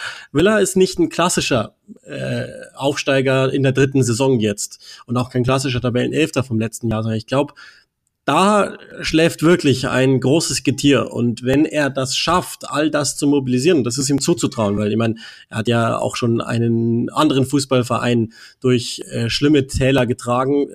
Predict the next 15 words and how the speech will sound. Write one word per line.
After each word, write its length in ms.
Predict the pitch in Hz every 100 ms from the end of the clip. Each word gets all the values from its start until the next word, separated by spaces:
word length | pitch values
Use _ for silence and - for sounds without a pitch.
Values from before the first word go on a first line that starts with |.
| - -
dass, 160 | 127
dass 160 | 135 123
er 60 |
das 160 | 117 110
schultert, 400 | - 151 175 170
und 220 | - -
das 120 | 120
traue 220 | - 131 123
ich 40 |
ihm 120 | 117
zu, 260 | - 139 170 - - _ _
dann 200 | 120 131
hat 180 | 123 139
er 380 | 151 170 - -
einen, 480 | 127 131 131 131